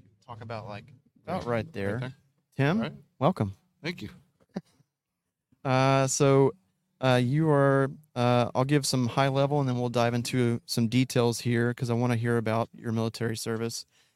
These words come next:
Speaker 1: and also wanna hear about your involvement with, uh, Heroes on the Water. Um, but Tim Enright, Air Force, how long were you in the Air Force?
Speaker 2: Just under twenty-two years.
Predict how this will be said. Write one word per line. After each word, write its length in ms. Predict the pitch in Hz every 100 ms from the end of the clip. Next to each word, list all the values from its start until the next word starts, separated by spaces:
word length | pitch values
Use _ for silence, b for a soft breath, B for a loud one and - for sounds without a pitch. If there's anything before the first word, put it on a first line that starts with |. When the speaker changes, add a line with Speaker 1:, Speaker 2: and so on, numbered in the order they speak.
| _ -
Speaker 1:
and 100 | 110
also 220 | 110 117
wanna 160 | 113
hear 160 | 110 117
about 220 | 110 110
your 120 | 113 127
involvement 520 | 120 110 110 113 -
with, 320 | 117 107 - _ _ _ -
uh, 240 | 110 107
Heroes 420 | 104 127 117 107
on 140 | - 113
the 80 | 104
Water. 400 | 110 117 107 107 _ _ _ -
Um, 460 | 117 113 110 107 - _ _ -
but 240 | 127 123 - _ _ -
Tim 220 | 143 143
Enright, 480 | 135 135 135 135 -
Air 220 | 110 131
Force, 600 | - 135 135 135 - -
how 120 | 135
long 200 | 135 131
were 80 | 131
you 100 | 131
in 100 | 139
the 60 | 139
Air 120 | 147
Force? 420 | - 180 185 - - _ _ _
Speaker 2:
Just 380 | - 175 151 -
under 200 | 117 107
twenty-two 440 | 98 117 104 95 101
years. 380 | 90 - -